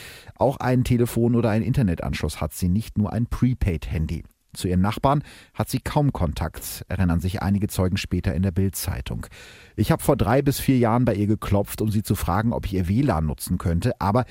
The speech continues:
sie hatte keins. In dem sehr kurzen Gespräch konnte ich einen Blick auf ihre Wohnung werfen. Sie war sehr spartanisch eingerichtet mit älteren Möbeln. Ich habe gesehen, dass ihre Zähne nicht in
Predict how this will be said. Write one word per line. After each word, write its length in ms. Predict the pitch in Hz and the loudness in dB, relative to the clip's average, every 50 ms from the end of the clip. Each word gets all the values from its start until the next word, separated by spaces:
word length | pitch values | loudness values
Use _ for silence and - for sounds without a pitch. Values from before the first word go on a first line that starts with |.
| - - _ | -8 -20 _
sie 220 | - - 104 90 | -4 -2 0 2
hatte 240 | - 120 - 123 - | 2 2 0 0 -2
keins. 460 | - - 67 60 58 57 - - - - - - - _ | -2 -4 -4 -4 -4 -6 -8 -12 -14 -16 -20 -20 -14 _
In 80 | 92 92 | 0 0
dem 100 | 95 90 | 0 2
sehr 160 | 78 110 135 | 2 2 0
kurzen 340 | - - 185 - - - 156 | 2 0 0 0 2 -2 -2
Gespräch 460 | 127 120 - - - 123 139 - - | -2 -2 -4 -4 -2 -4 -4 -4 -2
konnte 260 | - - 123 117 - | -2 -2 0 0 -2
ich 140 | 131 - - | -4 -4 -2
einen 160 | 104 104 92 | 0 0 0
Blick 280 | 78 101 131 - - - - | 2 0 0 0 -4 -4 -2
auf 180 | - 113 - | -2 -2 0
ihre 200 | 120 117 95 95 | 0 0 0 2
Wohnung 340 | 98 131 170 160 120 87 69 | 2 2 2 2 2 0 0
werfen. 400 | 78 73 67 - - - 147 - - - - _ _ | 0 -2 -2 0 0 0 -2 -2 -4 -12 -20 _ _
Sie 160 | - 92 - | -8 -4 -2
war 100 | 87 85 | -2 0
sehr 160 | 92 104 117 | 2 0 0
spartanisch 640 | - - - 110 - - 101 104 110 101 - - - | 0 0 -2 -2 0 0 2 2 2 0 0 -2 -2
eingerichtet 600 | 90 92 90 85 85 90 - - - 87 - - | -2 -2 0 0 -2 -4 -4 -4 -8 -6 -4 -4
mit 160 | 87 - - - | -6 -6 -4 -4
älteren 420 | - 131 139 - 110 107 107 101 | -4 -2 0 0 2 2 2 4
Möbeln. 400 | 98 101 104 87 98 101 123 127 - - - - _ _ _ | 4 2 2 2 2 0 0 -2 -6 -12 -20 -20 _ _ _
Ich 120 | - - - | -6 -2 0
habe 160 | 110 95 104 | 0 2 2
gesehen, 380 | 87 90 78 95 110 113 117 95 | 0 0 2 2 2 2 2 2
dass 240 | 95 90 - - - - | 0 -2 -2 -6 -6 -4
ihre 180 | 110 101 104 | -2 -2 -2
Zähne 420 | - - - 151 143 147 139 113 98 | -2 0 2 2 4 4 4 4 4
nicht 280 | 95 90 - - - | 4 2 0 -4 -6
in 100 | - 85 | -6 -6